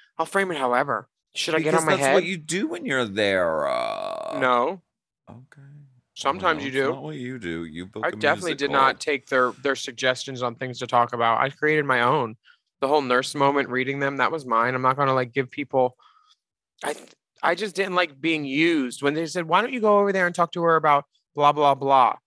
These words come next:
Speaker 1: They tried to make me talk to Fifi when we were supposed to be doing our makeup one time. I'm like, "No, I'm not talking to her about why she doesn't like me or why she's annoyed by me that day while I'm doing my makeup.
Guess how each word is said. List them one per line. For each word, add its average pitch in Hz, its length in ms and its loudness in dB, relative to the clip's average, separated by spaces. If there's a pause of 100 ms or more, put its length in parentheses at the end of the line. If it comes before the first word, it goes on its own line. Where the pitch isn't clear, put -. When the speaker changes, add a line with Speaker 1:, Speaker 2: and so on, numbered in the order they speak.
(300)
Speaker 1:
They 208 80 -4
tried 302 200 2
to 330 60 0
make 302 180 0
me 294 80 -2
talk 277 180 2
to 226 100 -8
Fifi 233 380 -2
when 170 180 0
we 175 80 0
were 175 100 4
supposed 185 260 -2
to - 60 -8
be 170 60 -4
doing 170 200 2
our 160 100 6
makeup 165 300 -2
one 135 140 0
time. 143 180 0
I'm 156 100 2
like, 185 180 -2
"No, 202 560 2 (460)
I'm - 80 -10
not 330 160 2
talking 175 280 2
to 165 60 2
her 165 120 4
about 143 220 4
why 135 260 4
she 175 180 -4
doesn't 156 260 0
like 143 220 0
me 160 80 -2
or 135 100 2
why 131 200 2
she's 139 260 -8
annoyed 135 320 -2
by 143 160 2
me 143 140 -6
that 139 240 0
day 147 360 0 (440)
while 147 240 6
I'm 156 120 2
doing 147 280 0
my 139 140 2
makeup. 120 600 0